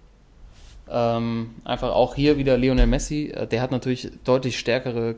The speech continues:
Kollegen vorne im Sturm. Aber, äh, die Verteidigung und auch die, die Torhüterposition ist, äh, nicht so gut besetzt. Ähm,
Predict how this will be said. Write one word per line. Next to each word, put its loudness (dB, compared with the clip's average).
Kollegen 0
vorne -4
im -4
Sturm. 0
Aber, 0
äh, -8
die -10
Verteidigung -6
und -10
auch -10
die, -14
die -14
Torhüterposition -8
ist, -16
äh, -10
nicht -4
so -4
gut -8
besetzt. -8
Ähm, -6